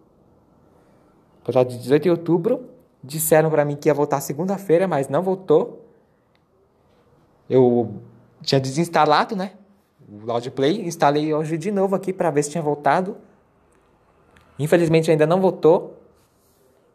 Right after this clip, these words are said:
Os, a única coisa que,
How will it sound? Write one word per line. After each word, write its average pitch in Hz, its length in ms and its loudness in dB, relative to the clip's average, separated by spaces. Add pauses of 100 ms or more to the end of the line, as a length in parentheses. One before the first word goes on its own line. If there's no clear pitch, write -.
(600)
Os, - 320 -6
a - 40 -8
única 147 320 0
coisa 156 360 2 (2250)
que, 113 640 -2